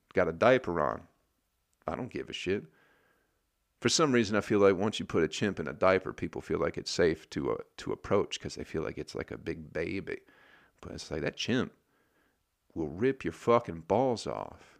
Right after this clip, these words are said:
Ladies, I don't know. Maybe rip your uterus out or something like that. I don't know how female chimps attack each other. Maybe they just bite, you know? But male chimps will rip your fucking balls off. And that would have been, that would have been a great S N L sketch,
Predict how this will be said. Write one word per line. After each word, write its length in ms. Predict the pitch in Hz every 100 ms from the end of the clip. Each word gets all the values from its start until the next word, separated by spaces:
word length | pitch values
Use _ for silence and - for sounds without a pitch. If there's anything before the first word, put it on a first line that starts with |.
| _ -
Ladies, 360 | 131 143 131
I 100 | 123
don't 140 | 131 107
know. 300 | 110 120 107
Maybe 220 | 101 110
rip 260 | 101 120 117
your 120 | 101
uterus 400 | 110 117 120 -
out 180 | 107 113
or 60 | 98
something 260 | 113 104
like 160 | 104 -
that. 240 | 101 -
I 60 | 107
don't 100 | 104
know 140 | 98
how 100 | 98
female 480 | - 104 107 98 87
chimps 420 | - 92 - - _ _ - -
attack 400 | - - 98 -
each 160 | - -
other. 160 | -
Maybe 220 | - 101 98
they 120 | 98
just 240 | 85 82
bite, 360 | 98 98 87 - _ _ _ _ _ _ _
you 80 | -
know? 220 | - 92 _ _ _ _ _ _ _ _ - -
But 120 | 90
male 240 | 98 135 180
chimps 320 | - 78 -
will 80 | 98
rip 160 | 117
your 80 | -
fucking 360 | - 110 113 127
balls 340 | 143 143 110
off. 280 | 90 - - _ _ - _
And 120 | - 214
that 140 | 202
would 100 | 131
have 80 | 127
been, 260 | 147 160 -
that 280 | 139 190 175
would 100 | 147
have 80 | 131
been 100 | 135
a 40 |
great 320 | 110 135 135 127
S 200 | 123 120
N 80 |
L 140 | 117 113
sketch, 680 | - - 156 - - -